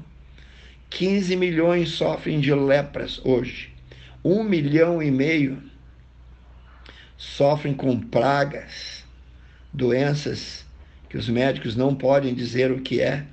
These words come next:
Dois milhões hoje estão contaminados ainda com o vírus de aids no Brasil. Segundo os sismógrafos, são mais de dois mil e cem terremotos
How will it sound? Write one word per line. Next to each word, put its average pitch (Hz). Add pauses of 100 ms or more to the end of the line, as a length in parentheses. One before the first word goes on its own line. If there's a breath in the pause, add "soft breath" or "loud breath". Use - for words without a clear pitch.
(240 loud breath)
Dois 156
milhões 143
hoje 139
estão 147
contaminados 139
ainda 135 (480 loud breath)
com 131
o 120
vírus 135
de 117
aids 131
no 127
Brasil. 131 (840 soft breath)
Segundo 165
os 147
sismógrafos, 131 (540 soft breath)
são 131
mais 143
de 131
dois 160
mil 156
e 151
cem 156
terremotos 143